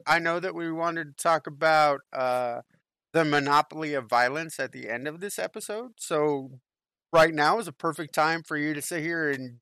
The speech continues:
jump into your rant. Welcome to a special edition of Tier's Rant of the Day.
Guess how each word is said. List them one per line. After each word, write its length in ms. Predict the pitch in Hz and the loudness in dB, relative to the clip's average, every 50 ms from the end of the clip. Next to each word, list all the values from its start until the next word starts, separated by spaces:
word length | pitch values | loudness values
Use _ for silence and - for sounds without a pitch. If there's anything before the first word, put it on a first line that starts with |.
| _ | _
jump 300 | - 151 147 160 151 - | 0 0 0 0 -2 -4
into 420 | 165 160 160 165 151 - - 147 143 | -6 -6 -6 -8 -10 -12 -12 -12 -10
your 560 | 139 139 139 135 135 135 135 131 127 123 117 120 _ _ _ _ - | -8 -4 -4 -2 -2 -2 -4 -4 -8 -10 -14 _ _ _ _ _ 2
rant. 400 | 135 135 123 101 - - - _ _ _ _ _ _ _ _ - | 2 2 2 -2 -8 -12 -20 _ _ _ _ _ _ _ _ 6
Welcome 340 | 208 262 320 311 254 208 190 | 8 8 8 8 6 0 0
to 440 | - - 202 190 170 156 143 123 117 - - - _ - | 0 -2 -2 -2 -2 -4 -4 -6 -8 -14 -20 -16 _ 0
a 80 | 147 151 | 0 0
special 380 | - - 294 294 - - 277 | 4 4 4 4 6 4 2
edition 340 | 277 247 277 269 - - 226 | 2 2 2 2 2 2 4
of 400 | 220 196 170 160 147 131 127 - - - - _ _ _ - | 6 6 6 6 4 2 -2 -12 -18 -20 -20 _ _ _ -2
Tier's 480 | - 262 269 262 240 214 190 185 165 - | 2 4 4 6 6 6 4 2 2 6
Rant 360 | 226 262 285 294 294 285 - | 10 10 10 10 8 6 4
of 180 | 285 269 247 220 | 4 4 4 2
the 60 | 277 | 2
Day. 800 | 226 269 262 262 247 240 226 226 214 208 202 196 185 175 151 - | 6 8 10 10 10 10 8 8 6 4 4 2 0 -2 -4 -6